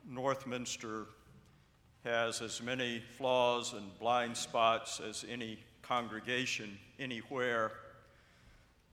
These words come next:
but one of the great strengths of our life together for these now fifty-two years has been congregational and choral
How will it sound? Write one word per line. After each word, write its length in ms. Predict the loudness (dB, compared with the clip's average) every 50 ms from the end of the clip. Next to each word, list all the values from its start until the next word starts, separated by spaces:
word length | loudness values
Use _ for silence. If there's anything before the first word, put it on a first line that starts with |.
| -20 -6 2
but 600 | 6 8 8 8 6 4 0 -8 -12 -14 -18 -20 -20 -20 -20 -20 -20 -20 _ _ _ _ _ _ _ _ _
one 240 | -8 -6 -4 -2 0
of 220 | 0 -2 -2 -4
the 240 | -4 -2 -2 -2 -2 -6 -10 -18 -20 -10
great 360 | 0 2 2 4 2 2 -2
strengths 840 | -4 -4 -2 0 0 2 2 0 0 -4 -8 -10 -10 -8 -8 -8 -10 -12 -18 -20 -20 -20 -20 -20 -20 -20 -10 _ 2
of 540 | 4 4 6 6 6 4 2 0 -4 -10 -16 -18 -20 -20 -6 0 2
our 200 | 4 4 4 2
life 380 | 4 6 6 6 6 4 -2
together 640 | -8 -12 -8 -4 0 0 0 0 0 -2 -4 -4 -6
for 640 | -10 -12 -12 -10 -8 -6 -6 -6 -6 -6 -8 -8 -8
these 320 | -8 -8 -6 -6 -6 -6
now 320 | -4 -2 0 2 2 2 2
fifty-two 680 | 0 -4 -6 -6 -6 -6 -10 -12 -12 -10 -8 -8 -8 -8 -6
years 600 | -4 -2 0 0 0 -2 -2 -4 -6 -8 -8 -8 -10 -14 -20 -20 _ _ _ _ _ _ _ _ _ _ _ _ -20 -20 -20 -20 -20 -20 -20 -20 -6
has 360 | 0 4 4 4 4 2 -2 -4
been 460 | -4 -2 -2 0 0 -2 -4 -6 -10 -12 -14 -18 -20
congregational 1300 | -2 2 4 4 4 2 -2 -6 -6 -4 -2 -2 0 0 -2 -2 -2 -2 -2 -2 -2 -2 -2 -2 -4 -6 -8 -6
and 260 | -4 -4 -4 -4 -6 -10 -14
choral 600 | -12 -6 -4 -2 0 0 0 0 0 -2 -4 -6